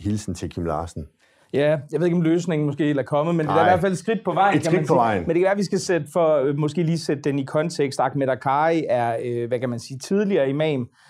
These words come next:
Speaker 2: Han var leder af den delegation, som, der som bekendt rejste rundt i Mellemøsten med, med både de rigtige Muhammed-tegninger, og vist også et par stykker, der ikke var helt rigtige,
Speaker 1: Ja.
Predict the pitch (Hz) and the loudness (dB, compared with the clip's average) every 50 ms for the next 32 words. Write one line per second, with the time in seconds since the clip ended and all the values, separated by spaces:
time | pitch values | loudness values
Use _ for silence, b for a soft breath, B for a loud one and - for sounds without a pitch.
0 | b b b 139 147 156 151 151 147 151 160 170 165 143 123 127 139 135 123 135 | b b b 0 0 2 2 2 2 2 4 4 2 2 2 0 -2 -2 -2 -2
1 | 127 127 120 123 120 113 - 196 185 165 131 120 - - 120 117 117 - 120 117 | -2 -2 -2 -2 -4 -2 0 0 0 0 -2 -2 -2 -2 -2 -2 -2 -2 -2 -2
2 | - 131 123 101 123 - 156 151 135 107 117 120 120 120 - 147 139 127 127 131 | -2 -4 -4 -4 -2 -2 -2 -2 0 0 0 -2 -2 -2 -2 -2 -2 0 0 0
3 | 139 143 156 170 165 143 131 131 127 - - - 123 117 117 117 117 117 117 113 | 2 2 2 2 0 0 0 -2 -2 -6 -6 -6 -4 -4 -2 -2 0 0 -2 -2
4 | 120 120 107 143 143 143 139 139 127 131 143 147 147 - 123 123 113 113 120 127 | -2 -4 -2 -2 -2 0 0 0 0 0 0 -2 -4 -6 -6 -4 -2 -2 -2 -2
5 | 131 127 127 - 120 123 131 147 175 196 208 208 233 226 214 - 202 175 180 175 | -2 -2 -2 0 0 0 0 -2 -4 -4 -4 -2 -2 -4 -2 0 0 0 0 0
6 | 156 131 - 131 113 - - 170 160 147 127 107 117 123 135 143 135 127 135 156 | -4 -4 -4 -6 -6 -2 -2 0 0 0 0 2 2 0 0 0 -2 -2 0 0
7 | 143 131 120 127 131 131 117 104 - 123 | 0 0 0 0 0 0 0 0 -2 -4